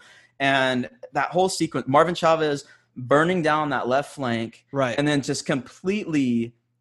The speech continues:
Speaker 1: just completely dropping Garza, uh, De La
Speaker 2: Yeah.
Speaker 1: Garza to the ground.
Speaker 2: And then Cronin
Speaker 1: And,
Speaker 2: with
Speaker 1: and then,
Speaker 2: yeah.
Speaker 1: yeah, crossing the, <laughs> dude, crossing that ball into, I think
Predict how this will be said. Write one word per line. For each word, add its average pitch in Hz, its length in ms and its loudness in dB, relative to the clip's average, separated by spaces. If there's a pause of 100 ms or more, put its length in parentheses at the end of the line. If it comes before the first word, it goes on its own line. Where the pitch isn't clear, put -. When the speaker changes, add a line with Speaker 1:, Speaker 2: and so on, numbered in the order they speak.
(280)
Speaker 1:
just 147 300 -6
completely 147 760 -4
dropping 120 540 0
Garza, 107 720 -4
uh, 107 140 -2
De 117 160 0
La 117 120 2
Speaker 2:
Yeah. - 100 4
Speaker 1:
Garza 104 440 0
to 143 100 -6
the 117 100 -4
ground. 107 460 -2 (1040)
Speaker 2:
And 127 120 -4
then 127 160 -6
Cronin 139 340 2
Speaker 1:
And, 139 140 6
Speaker 2:
with 123 80 -4
Speaker 1:
and 143 200 4
then, 143 200 4
Speaker 2:
yeah. 139 120 2
Speaker 1:
yeah, 139 280 8
crossing 151 380 2
the, 208 640 2
<laughs> - 20 -10
dude, 151 240 -2 (280)
crossing 180 340 0
that 180 200 0
ball 156 260 2
into, 139 440 -4
I 143 60 2
think 254 460 -8